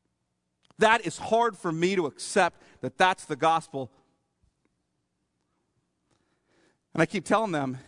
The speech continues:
if your gospel doesn't lead to the question that Paul assumes his listeners will ask. In Romans chapter one through five,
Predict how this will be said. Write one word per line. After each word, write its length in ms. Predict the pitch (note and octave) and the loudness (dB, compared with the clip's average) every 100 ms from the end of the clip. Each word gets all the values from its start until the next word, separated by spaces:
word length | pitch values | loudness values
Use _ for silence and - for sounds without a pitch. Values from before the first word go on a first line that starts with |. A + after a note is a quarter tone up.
| _ - | _ -8
if 200 | C#3 C3 | -8 -4
your 260 | F3 A#3 | -2 -2
gospel 840 | E3 F3 F3 E3+ - B2+ A2 A2 _ _ _ _ A#2+ G#2 | -2 0 0 -2 -10 -12 -12 -14 _ _ _ _ _ _
doesn't 520 | F3 F#3+ F3+ G#3+ G3 - _ _ | 0 0 -2 -6 -8 -18 _ _
lead 440 | B2+ D3 E3+ E3+ | -4 -2 -2 -4
to 40 | C#3+ | -8
the 100 | A#2+ | -12
question 520 | - D#3 D3 - B2 | -6 -6 -6 -10 -12
that 140 | - | -12
Paul 260 | - D#3 C#3+ | -8 -6 -6
assumes 380 | A#2+ D3+ C3+ A#2+ | -10 -8 -8 -8
his 140 | A#2 | -10
listeners 440 | A#2+ B2 - A#2 | -10 -10 -12 -16
will 160 | G2+ - | -14 -14
ask. 320 | G#2+ - _ _ _ _ _ _ _ _ _ | -14 -18 _ _ _ _ _ _ _ _ _
In 140 | A2+ B2+ | -8 -4
Romans 420 | D3+ E3+ D3+ - | -4 -4 -6 -6
chapter 360 | E3 D#3 - | -6 -6 -8
one 320 | B2 B2 D#3+ F3 | -10 -6 -6 -6
through 200 | D3 D3 | -12 -10
five, 420 | - A#2 A2 | -8 -8 -10